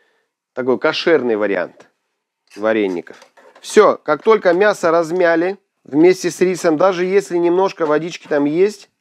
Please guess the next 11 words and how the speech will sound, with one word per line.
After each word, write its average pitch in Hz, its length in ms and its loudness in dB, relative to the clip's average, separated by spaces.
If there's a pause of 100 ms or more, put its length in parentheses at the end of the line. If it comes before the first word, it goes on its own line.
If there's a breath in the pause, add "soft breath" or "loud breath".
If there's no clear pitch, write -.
(140)
первую 185 260 4
начинку 190 420 -2
отправляем 156 600 2 (420)
остывать. 147 560 -2 (1000 soft breath)
Для 165 200 2
того, 180 180 2
чтобы 156 220 -2
она 151 120 0
остыла, 220 420 -2 (120)
всё 165 320 -2
впиталось, 139 680 -2